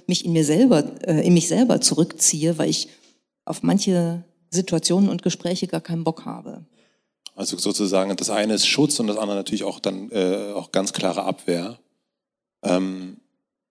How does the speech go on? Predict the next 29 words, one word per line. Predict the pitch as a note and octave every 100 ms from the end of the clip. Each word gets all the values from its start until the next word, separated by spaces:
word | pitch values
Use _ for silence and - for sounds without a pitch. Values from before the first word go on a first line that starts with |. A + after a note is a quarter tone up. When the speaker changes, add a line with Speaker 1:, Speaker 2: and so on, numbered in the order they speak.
| _ _ _ -
Speaker 2:
wenn | G#2
man | A2+
sich | A2 -
irgendwo | A#2 A2
anpasst, | - G#2 D3 - D3 D#3+ - -
dann | A#2
ist | A#2
es | C3
ja | - G2+
auch | G#2 A2 - - _ _ -
weg | G2+ A2+
von | - A#2+
etwas | A#2+ A2 A2
anderem | G2+ G2+ F2 E2+
gehen. | E2 D#2+ D2+ _ _ _ _
Also | F2+
man | F2+ F2+
geht | F#2
ja | G2
näher | F2+ G2 G2
zu | - G2+
etwas | F#2 - F2+ - - - _ _
heran. | F2 E2 F2 E2+ E2+ - -
W-, | G2+ A2 G2
wovon | F2+ A2+
bist | G#2+ -
du |
dann | G2 F#2
weggegangen? | F2 A#2+ A2 B2+ C#3+